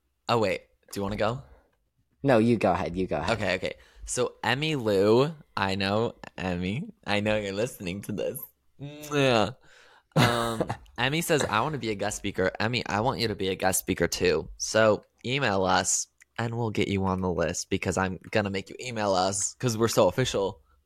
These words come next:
Speaker 1: Ooh, yeah.
Speaker 2: Yeah.
Speaker 1: Uh, yeah. Oh, this one's actually funny. So it's kind of a compliment, but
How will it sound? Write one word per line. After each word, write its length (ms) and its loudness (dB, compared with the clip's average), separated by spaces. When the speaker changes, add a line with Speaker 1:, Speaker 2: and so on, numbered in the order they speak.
Speaker 1:
Ooh, 120 8
yeah. 500 6
Speaker 2:
Yeah. 120 -2
Speaker 1:
Uh, 600 8
yeah. 600 -2
Oh, 260 6
this 260 -4
one's 140 -2
actually 340 0
funny. 440 -4
So 220 0
it's 100 -2
kind 220 -2
of 80 -2
a 40 -12
compliment, 520 -6
but 240 2